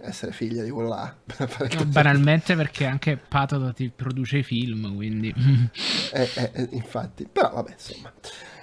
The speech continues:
Speaker 1: E protagonista Dakota Fanning, poi vabbè c'è Georgina Campbell che era la, la protagonista di coso, cioè, u-, di, com'è che si chiama? Barbarian, film, altro
Speaker 2: Sì,
Speaker 1: film
Speaker 2: sì.
Speaker 1: divertentissimo.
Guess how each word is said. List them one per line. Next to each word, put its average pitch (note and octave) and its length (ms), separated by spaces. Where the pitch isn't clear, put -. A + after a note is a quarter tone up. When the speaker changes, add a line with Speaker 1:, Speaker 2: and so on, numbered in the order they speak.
Speaker 1:
E F3 840
protagonista C#3 480
Dakota B2 360
Fanning, B3 840
poi B2+ 180
vabbè A2 100
c'è - 160
Georgina A#2+ 480
Campbell B2 480
che - 120
era - 220
la, - 280
la G#2+ 100
protagonista A#2 640
di G#2+ 120
coso, A2+ 540
cioè, - 120
u-, C#2 120
di, - 800
com'è - 180
che - 100
si - 100
chiama? - 320
Barbarian, A#2 840
film, - 300
altro - 460
Speaker 2:
Sì, C3+ 80
Speaker 1:
film D#3+ 240
Speaker 2:
sì. C3+ 140
Speaker 1:
divertentissimo. C3 880